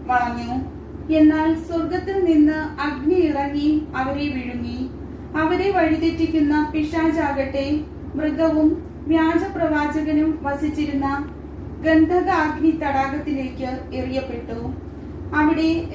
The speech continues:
രാപകൽ നിത്യകാലത്തേക്ക് അവർ പീഡിപ്പിക്കപ്പെടും.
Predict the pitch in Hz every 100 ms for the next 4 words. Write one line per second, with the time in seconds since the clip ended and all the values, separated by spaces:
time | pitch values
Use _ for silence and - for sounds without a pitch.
0 | - 311 320 359 330 262 285 294 302 -
1 | 294 320 - 381 - 269 294 277 277 254
2 | 269 269 277 - 262 269 277 277 - 294
3 | 277 277 269 269 262 240 233 240